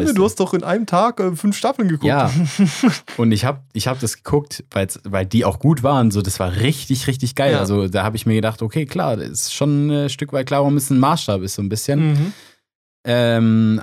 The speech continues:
Speaker 2: aber jetzt bin ich halt relativ spät in den Staffeln. Ich weiß grad gar nicht genau wo. Ich hab, ich hab's nicht mal ganz zu Ende geguckt bisher.
Speaker 1: Same.
Speaker 2: Aber das liegt halt auch einfach dran, dass irgendwann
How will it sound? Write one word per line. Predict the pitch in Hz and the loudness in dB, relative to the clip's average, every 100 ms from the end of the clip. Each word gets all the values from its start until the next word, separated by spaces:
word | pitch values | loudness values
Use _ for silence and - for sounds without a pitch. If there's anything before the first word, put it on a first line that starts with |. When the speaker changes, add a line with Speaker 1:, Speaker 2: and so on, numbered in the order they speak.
| - | -2
Speaker 2:
aber | 131 151 120 104 | 0 2 2 2
jetzt | 104 - | 2 0
bin | 113 | 0
ich | 104 | 0
halt | 98 95 101 | -2 -2 -2
relativ | 104 98 98 | -2 -2 -4
spät | - 110 117 - | -6 -2 -2 -2
in | 101 98 | -2 0
den | 95 95 | 0 -2
Staffeln. | 92 - 90 - 113 110 | -4 -6 -8 -2 0 0
Ich | - | -4
weiß | 90 | -6
grad | - 87 | -6 -6
gar | 85 | -4
nicht | 90 - | -4 -2
genau | 85 87 87 | -4 -2 -2
wo. | 92 117 | 0 2
Ich | 110 - | 0 -2
hab, | - _ - | -8 _ -12
ich | - | -8
hab's | - | -4
nicht | 110 98 | -4 -4
mal | 87 | -4
ganz | 95 - | -4 -6
zu | - | -6
Ende | 104 101 | -2 -2
geguckt | 92 101 - | -2 -6 -8
bisher. | 98 - 95 | -6 -4 0
Speaker 1:
Same. | 127 - _ _ _ _ _ | -2 -4 _ _ _ _ _
Speaker 2:
Aber | 104 107 | -4 0
das | 110 135 | 0 0
liegt | 156 - | -2 0
halt | 107 | 0
auch | 98 | 0
einfach | 107 101 101 | 0 -2 -4
dran, | - 104 127 | -2 2 2
dass | 131 101 | 0 -2
irgendwann | - 127 117 107 117 156 | 0 2 2 2 2 2